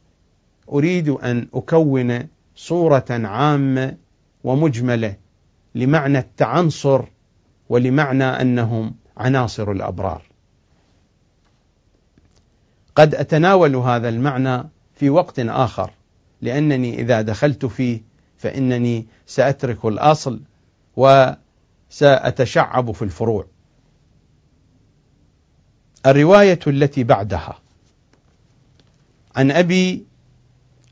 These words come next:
حمزة الثمالي قال: سمعت أبا عبد الله عليه السلام يقول:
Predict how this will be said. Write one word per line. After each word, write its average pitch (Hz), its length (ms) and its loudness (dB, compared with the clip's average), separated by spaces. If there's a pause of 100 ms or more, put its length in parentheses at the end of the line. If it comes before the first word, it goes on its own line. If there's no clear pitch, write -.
حمزة 151 460 2
الثمالي 117 720 -2 (1300)
قال: 143 280 8
سمعت 165 440 2
أبا 156 300 6
عبد 123 340 2
الله 147 220 4
عليه 107 440 0
السلام 143 680 -2
يقول: 123 540 0